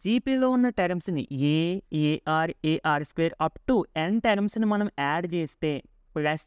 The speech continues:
చేసుకుంటా వెళ్ళిపోతే A into R power N minus one by R minus one ఇది వస్తుందని మనం ప్రూవ్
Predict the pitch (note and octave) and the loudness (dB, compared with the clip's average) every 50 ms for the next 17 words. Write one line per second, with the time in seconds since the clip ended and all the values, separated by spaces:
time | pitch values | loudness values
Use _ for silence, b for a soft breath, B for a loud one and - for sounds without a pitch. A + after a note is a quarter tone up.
0 | - F#3+ F3 - - - D#3+ D3+ E3 E3 D#3 C#3+ C#3 - D3 D3 - A#3+ B3 F#3+ | -2 -2 -2 0 -2 -4 -2 -2 0 0 0 -2 -2 -2 -4 -2 0 0 0 2
1 | E3 D#3 D#3 E3 F3+ G3+ A3+ A#3+ A#3 C#4 C4+ A3+ G#3 G3+ F#3+ F#3 - G3 G3 G3 | 2 0 0 0 2 2 2 2 2 0 0 2 2 0 0 0 0 0 0 0
2 | F#3 F3 E3 D#3+ E3 E3 E3 E3+ D#3+ - D3 C#3 C3 B2+ B2 A#2+ C3+ D#3 A3 C4+ | 0 0 -2 -2 -2 -2 -4 -6 -6 -6 -6 -6 -6 -6 -4 -2 0 0 0 0
3 | - _ _ _ _ _ _ - E3 E3 E3+ E3 E3+ E3 E3+ F#3 F#3 - - D#3+ | -4 _ _ _ _ _ _ -2 0 0 2 0 0 0 -2 -2 -4 -4 -4 -4
4 | C#3+ C#3 - E3+ E3+ D#3+ D#3 D3 - - D#3+ D#3+ D#3 E3 E3+ F#3 F#3+ A3 A#3+ A3+ | -4 -2 -2 0 0 2 0 0 -2 -2 -2 0 0 0 0 2 2 0 0 0
5 | - A3+ A3 F#3+ | 0 2 2 2